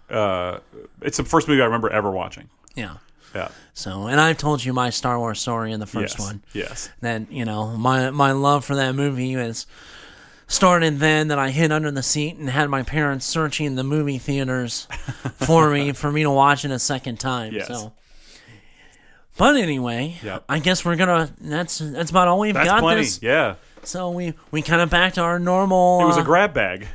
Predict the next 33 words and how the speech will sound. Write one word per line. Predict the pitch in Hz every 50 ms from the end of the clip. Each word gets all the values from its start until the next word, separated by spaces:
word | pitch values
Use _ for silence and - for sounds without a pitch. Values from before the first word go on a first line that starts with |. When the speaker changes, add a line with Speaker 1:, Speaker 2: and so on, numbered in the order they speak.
| -
Speaker 2:
it | - 185
was | 196 185 196 220 214 233
a | 180
grab | 147 143 131 127 120
bag | 117 120 110 110 104
Speaker 1:
I'm | 131
Speaker 2:
today. | 127 113
Speaker 1:
fine | 107 120 143 147
with | 101 87
it. | 95 - - - - - -
Speaker 2:
We'll | 151 147 143
have, | 147 143 143 139 131 131
hopefully | 139 156 180 180 - 202 208 208
we'll, | 190 185 185 185 196
we'll | 185 170 170 170 165
get | 147 156 165 156
to | -
see | - 170 156
Doctor | 143 135 143 139 151 160 - 180
Sleep | - - - 151 151 180 180 -
so | - 151
we | 147 147
can | 151
have | 151 151 147
a | 151
review | 151 147 147 147 143 139 151 160 160
of | 151 143
Speaker 1:
Yes. | 139 139 147 175 185
Speaker 2:
that | 180 - - _ - - - - - - - -
for | - 147 147 147
next | 139 135 143 147 - -
one, | 151 165 185
and | 180 139 123 110 -